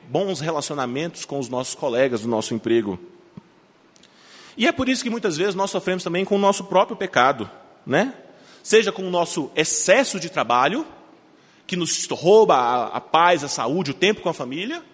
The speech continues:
ou seja com a nossa própria preguiça mesmo, né?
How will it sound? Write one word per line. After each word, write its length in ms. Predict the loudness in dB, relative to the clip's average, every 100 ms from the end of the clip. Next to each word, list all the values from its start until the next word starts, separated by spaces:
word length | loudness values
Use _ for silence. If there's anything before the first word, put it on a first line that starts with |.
| _ _ _ _ _ -8
ou 200 | -6 -4
seja 320 | -4 -4 -4
com 80 | -8
a 40 |
nossa 280 | -6 -4 -4
própria 260 | -4 -4
preguiça 500 | -4 -2 0 0 -4 -10 -12 -4
mesmo, 320 | -2 0 -4 -18 -20 -20 -14
né? 240 | -12